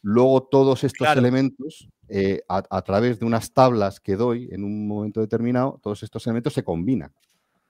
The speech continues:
Speaker 1: Se combinan, incluso llega un momento en que se combina lo ternario con lo binario, ¿sabes? Y entonces
Speaker 2: Ya, sí, sí, sí, lo, lo sé, lo pone
Speaker 1: es,
Speaker 2: ahí en
Speaker 1: es
Speaker 2: el
Speaker 1: un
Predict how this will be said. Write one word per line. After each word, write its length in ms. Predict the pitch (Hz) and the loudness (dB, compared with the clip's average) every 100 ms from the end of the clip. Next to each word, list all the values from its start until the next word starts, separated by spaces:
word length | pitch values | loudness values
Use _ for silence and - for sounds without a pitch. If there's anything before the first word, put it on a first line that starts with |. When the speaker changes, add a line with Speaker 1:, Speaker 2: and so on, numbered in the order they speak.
| _ _ _ _ _ _ _ _ | _ _ _ _ _ _ _ _
Speaker 1:
Se 180 | - 104 | -4 0
combinan, 640 | 101 101 120 139 156 - | 0 2 4 4 2 -2
incluso 440 | 104 95 98 - | -6 -6 -8 -6
llega 160 | 90 98 | -2 0
un 60 | 110 | 0
momento 220 | 113 143 | 2 0
en 80 | 139 | -2
que 100 | 104 | -6
se 120 | 101 | -6
combina 280 | 90 98 104 | -4 0 0
lo 120 | 98 | 0
ternario 340 | 92 98 95 | -2 -2 -2
con 100 | 85 | -4
lo 80 | 82 | -6
binario, 480 | 90 127 98 78 80 | -4 -4 -4 -8 -18
¿sabes? 400 | - 143 - _ _ | -12 -12 -12 _ _
Y 80 | 90 | -20
entonces 400 | 80 90 110 110 | -16 -8 -6 -6
Speaker 2:
Ya, 220 | 151 156 | -6 -6
sí, 180 | 147 175 | -6 -8
sí, 120 | 156 | -8
sí, 160 | 143 156 | -6 -6
lo, 240 | 139 139 | -6 -12
lo 120 | 139 139 | -14 -12
sé, 280 | 160 131 | -10 -12
lo 80 | - | -14
pone 220 | 135 139 139 | -16 -14 -12
Speaker 1:
es, 40 | |
Speaker 2:
ahí 80 | 131 | -12
en 100 | 131 | -12
Speaker 1:
es 80 | 131 | -12
Speaker 2:
el 80 | 117 | -10
Speaker 1:
un 500 | 95 92 90 90 | -10 -10 -12 -16